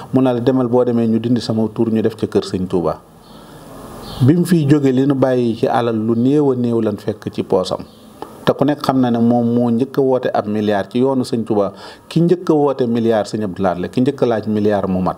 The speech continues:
Bokk na ci ni mu daan wootee lu ama am solo la, ikkam woote daf koo mënoon, ikkam bu mu daan kii taalibe yi. Euh,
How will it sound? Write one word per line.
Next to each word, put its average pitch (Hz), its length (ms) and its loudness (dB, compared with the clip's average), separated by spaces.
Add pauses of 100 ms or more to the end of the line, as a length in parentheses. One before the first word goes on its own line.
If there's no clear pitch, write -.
(800)
Bokk 160 340 2
na 156 100 0
ci 156 120 0
ni 151 80 2
mu 156 80 2
daan 156 220 2
wootee 151 360 0
lu 139 260 0
ama 190 260 -2
am 180 100 0
solo 131 300 0
la, 120 100 0
ikkam 151 360 -2
woote 127 340 0
daf - 160 -2
koo 123 140 0
mënoon, 117 340 0
ikkam 151 340 -2
bu 127 120 2
mu 123 60 2
daan 120 200 0
kii 117 180 -2
taalibe 107 380 0
yi. 85 180 -2 (800)
Euh, - 560 0